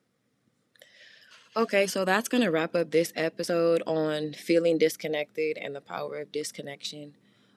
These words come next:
Um, the next episode, I'm actually going to guide you guys through a five-minute disconnection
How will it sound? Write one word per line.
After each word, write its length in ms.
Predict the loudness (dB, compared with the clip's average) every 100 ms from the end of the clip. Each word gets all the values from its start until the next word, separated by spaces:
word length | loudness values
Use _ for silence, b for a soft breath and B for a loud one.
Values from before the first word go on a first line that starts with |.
| 0
Um, 260 | 4 4
the 140 | 4 4
next 260 | 4 2
episode, 520 | 0 0 0 2 2 2
I'm 120 | 0
actually 360 | -2 -4 -6
going 440 | -4 -2 0 -2 -4
to 260 | -6 -8 -4
guide 420 | -2 0 -2 -2
you 80 | -4
guys 500 | -4 -2 -4 -6 -6
through 200 | -2 -2
a 80 |
five-minute 1000 | -2 -8 -6 -4 -4 -6 -6 -6 -6 -8 -10 b b b b b b _ _
disconnection 1160 | 2 2 2 0 0 -2 -4 -2 0 -2 -4 -6